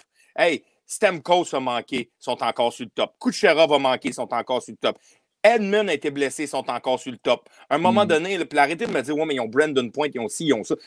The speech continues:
Speaker 1: M'en fous, Callis. C'est, il y a quelqu'un à quelque part. Nick Suzuki, tu veux que ça soit ta chambre dans trois ans, là ? Tu veux que ça soit ta chambre dans trois, quatre ans ? Mais pile pas ses pieds à Shea Weber. C'est, ça, c'est une question de respect.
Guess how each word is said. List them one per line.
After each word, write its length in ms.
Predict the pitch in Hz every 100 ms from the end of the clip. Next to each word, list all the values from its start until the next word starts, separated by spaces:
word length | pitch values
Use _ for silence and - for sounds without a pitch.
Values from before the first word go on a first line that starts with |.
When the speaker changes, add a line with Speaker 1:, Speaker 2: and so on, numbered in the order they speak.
| _
Speaker 1:
M'en 160 | 220 233
fous, 260 | - 233 196
Callis. 560 | 123 110 139 139 - - _ _ _ _ _ _ _ _ _
C'est, 180 | - -
il 60 | 180
y 60 |
a 60 | 180
quelqu'un 340 | 214 190 240
à 80 | 240
quelque 200 | - 147
part. 200 | 175 180
Nick 200 | 180 226
Suzuki, 360 | - 180 151 226
tu 120 | -
veux 80 | 170
que 60 | -
ça 100 | 165
soit 160 | 185
ta 120 | - 143
chambre 300 | 139 196 202
dans 120 | 180
trois 420 | - 170 165 156
ans, 160 | 196 220
là ? 100 | 208 _ _ _
Tu 120 | -
veux 40 |
que 60 | 160
ça 100 | 165
soit 180 | 151 170
ta 140 | 156
chambre 240 | 143 180 190
dans 120 | 156
trois, 160 | 165
quatre 240 | 160 151 180
ans ? 80 | 180 _ _ _
Mais 240 | 127 143 - _ _ - _
pile 180 | 262 220
pas 180 | - 262
ses 240 | - 165
pieds 220 | - 190
à 60 | 175
Shea 160 | - 160
Weber. 400 | 139 113 110 151 -
C'est, 200 | - -
ça, 140 | - 196
c'est 120 | -
une 80 | 147
question 300 | 147 - 156
de 80 | 135
respect. 680 | 101 135 - - 127 147